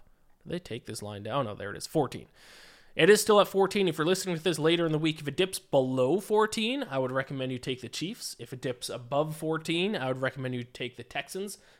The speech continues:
But at fourteen, that's exactly where I have the number set as well. So I'm gonna look to the total instead,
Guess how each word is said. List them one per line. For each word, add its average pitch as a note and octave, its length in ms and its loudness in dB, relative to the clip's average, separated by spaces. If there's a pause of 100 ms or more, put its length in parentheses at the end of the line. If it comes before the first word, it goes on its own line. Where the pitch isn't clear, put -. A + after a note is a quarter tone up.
(100)
But B2+ 100 -4
at F3 220 2
fourteen, E3+ 520 0
that's C3+ 200 -2
exactly C3+ 400 -2
where B2+ 220 -4
I C3 180 -2
have C3 200 -4
the C3 60 -8
number B2 220 -6
set B2 220 -6
as A#2 120 -8
well. C3+ 220 0
So C3+ 140 -2
I'm C3+ 60 0
gonna E3 140 0
look C#3 200 -2
to C#3 80 -14
the A#2+ 120 -8
total C3+ 380 -4
instead, C3+ 480 -4